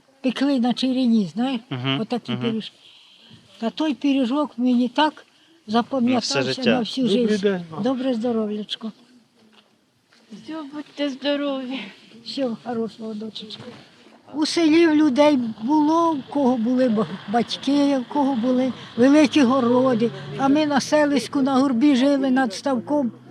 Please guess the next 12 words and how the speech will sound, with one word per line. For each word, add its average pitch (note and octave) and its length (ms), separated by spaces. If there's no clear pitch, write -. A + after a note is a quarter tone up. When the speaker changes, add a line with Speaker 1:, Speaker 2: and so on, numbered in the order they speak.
Speaker 1:
Тільки D#4 180
Speaker 2:
уже. - 100
Speaker 1:
подоки D4 460
повій, D#4 540
трошки C4+ 460
як, A3 280
як C#4+ 260
до D4 160
того D4+ 340
де-, C4 300
о B3+ 80
дерева. G#3 480